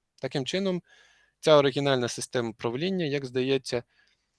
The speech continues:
спочатку була феодальною, але згодом, коли татари стали магометанами, змінилася після прийняття законів Корану. Ну,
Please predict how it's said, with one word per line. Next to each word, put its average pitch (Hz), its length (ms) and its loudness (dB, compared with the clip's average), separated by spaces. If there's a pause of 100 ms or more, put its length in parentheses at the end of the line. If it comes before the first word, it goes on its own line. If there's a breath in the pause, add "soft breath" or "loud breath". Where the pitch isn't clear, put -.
(320)
спочатку 135 560 2
була 120 240 4
феодальною, 165 720 2
але 117 220 2
згодом, 170 400 -2
коли 123 240 -2
татари 120 360 0
стали 113 280 -2
магометанами, 139 1000 -4
змінилася 123 880 -2
після 127 460 -4
прийняття 117 540 -4
законів 113 500 -6
Корану. 107 500 -8 (2000 loud breath)
Ну, 185 240 0